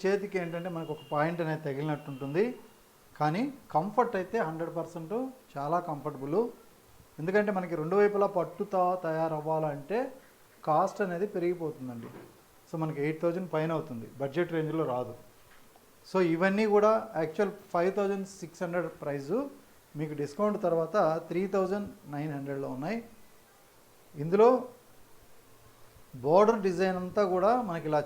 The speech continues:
చెక్స్ ప్యాటర్న్ వస్తుంది. So ఇలా స్కర్ట్ బోర్డర్ లాగా చెక్స్ బోర్డర్, మిడిల్ అంతా కూడా చిన్న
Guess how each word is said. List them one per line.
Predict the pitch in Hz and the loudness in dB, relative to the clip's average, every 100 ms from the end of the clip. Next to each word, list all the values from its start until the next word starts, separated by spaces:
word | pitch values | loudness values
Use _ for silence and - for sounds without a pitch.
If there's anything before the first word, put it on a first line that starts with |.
| - | -2
చెక్స్ | 170 - | -8 -4
ప్యాటర్న్ | 202 180 175 170 | 0 0 0 -8
వస్తుంది. | - 180 240 262 - - - - - - - - - - - - - - - - - | -6 -2 -2 -2 -10 -20 -20 -16 -16 -16 -14 -14 -14 -20 -20 -20 -20 -20 -20 -20 0
So | 170 160 | 4 6
ఇలా | 151 135 135 | 6 4 -2
స్కర్ట్ | - 151 165 | -6 -2 4
బోర్డర్ | 180 170 170 | 4 4 2
లాగా | 160 214 240 - | 2 0 -4 -4
చెక్స్ | 190 180 190 | -4 -4 -2
బోర్డర్, | 156 143 120 - - _ - - _ _ - 139 | 0 2 -2 -10 -20 _ -20 -20 _ _ -14 -4
మిడిల్ | 160 202 214 | 2 4 6
అంతా | 190 202 180 | 4 0 0
కూడా | 190 269 294 - | 2 0 -2 -10
చిన్న | - | -8